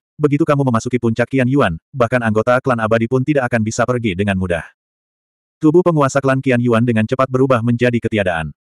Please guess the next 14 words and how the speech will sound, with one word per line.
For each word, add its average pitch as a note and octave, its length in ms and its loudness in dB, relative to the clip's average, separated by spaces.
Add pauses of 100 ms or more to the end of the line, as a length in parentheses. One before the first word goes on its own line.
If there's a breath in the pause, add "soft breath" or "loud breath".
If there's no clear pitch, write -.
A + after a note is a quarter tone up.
(140)
Akhirnya, D3 480 0 (240)
dia D3 160 2
berubah D3 240 2
menjadi B2+ 300 0
seberkas A2+ 340 -2
cahaya A2 320 -2
ilahi A#2 320 -2
dan A#2+ 160 0
menghilang A2 320 0
ke F#2+ 80 -10
dalam A#2 320 0
ketiadaan. F2 480 -4 (880)
Ledakan, C3+ 540 0 (160)
ledakan, C3+ 500 0